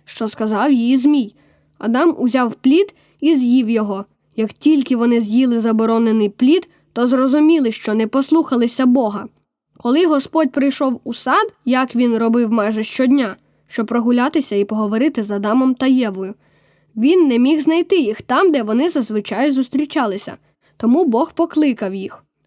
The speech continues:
Адам і Єва ховалися в кущах, бо тепер вони знали, що не послухалися Творця. Нарешті вони вийшли звідти, де були, і Бог запитав, чому вони ховаються.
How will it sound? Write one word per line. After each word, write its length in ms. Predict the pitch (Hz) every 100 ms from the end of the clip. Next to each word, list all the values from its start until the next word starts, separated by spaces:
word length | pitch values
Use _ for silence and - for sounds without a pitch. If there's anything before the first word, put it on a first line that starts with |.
| -
Адам 440 | - 220 262 349 -
і 140 | 262
Єва 300 | 262 415 339
ховалися 580 | - 226 226 294 339 320
в 80 | -
кущах, 560 | 330 339 320 226 208 _ _ _
бо 140 | 214 226
тепер 380 | 254 247 427 403
вони 520 | 302 247 190 - 214
знали, 400 | 269 294 262 196
що 240 | 208 - 233
не 120 | 254
послухалися 720 | 269 262 392 349 302 277 269
Творця. 520 | 269 330 339 302 202 - _ _ _ _
Нарешті 600 | 233 226 226 285 403 - 208
вони 300 | 202 208 277
вийшли 480 | 302 311 - 226
звідти, 500 | 208 202 233 320 -
де 160 | 240 214
були, 440 | 208 262 277 214 - -
і 120 | 247
Бог 240 | 214 330
запитав, 500 | 349 381 403 392 226 220
чому 320 | - 220 262
вони 220 | 392 453
ховаються. 680 | 415 392 359 294 202 - 202